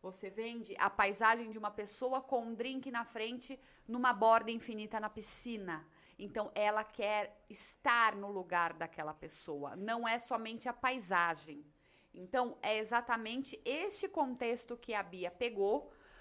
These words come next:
pra, de repente, o hotel ou o local que ela ofereceu o trabalho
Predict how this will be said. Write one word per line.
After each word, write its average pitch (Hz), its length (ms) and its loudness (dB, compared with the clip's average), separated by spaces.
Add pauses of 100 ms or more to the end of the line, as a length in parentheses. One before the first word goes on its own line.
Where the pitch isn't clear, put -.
(120)
pra, 254 160 6
de 262 140 2
repente, 254 840 0
o 254 180 -4
hotel 254 540 0
ou 233 220 4
o 233 40 -6 (100)
local 226 520 4
que 214 220 -6
ela 175 640 2
ofereceu 170 640 -4
o 156 40 -10
trabalho 175 640 2